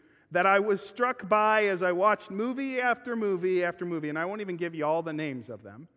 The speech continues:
As I watched all of these Christmas movies, I was struck by the fact that Christmas is such a fragile holiday. Over and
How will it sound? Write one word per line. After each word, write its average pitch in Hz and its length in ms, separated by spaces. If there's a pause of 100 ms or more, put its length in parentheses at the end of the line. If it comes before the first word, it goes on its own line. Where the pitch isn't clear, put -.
(800)
As 156 120
I 175 100
watched 196 360
all 196 160
of 208 80
these 202 180
Christmas 196 480
movies, 160 400
I 165 140
was 151 180
struck - 520
by 175 260
the 160 160
fact 147 640 (1800)
that 160 240
Christmas 202 800
is 160 180
such - 580
a 156 80
fragile 151 640
holiday. 123 580 (1600)
Over 254 580
and 165 200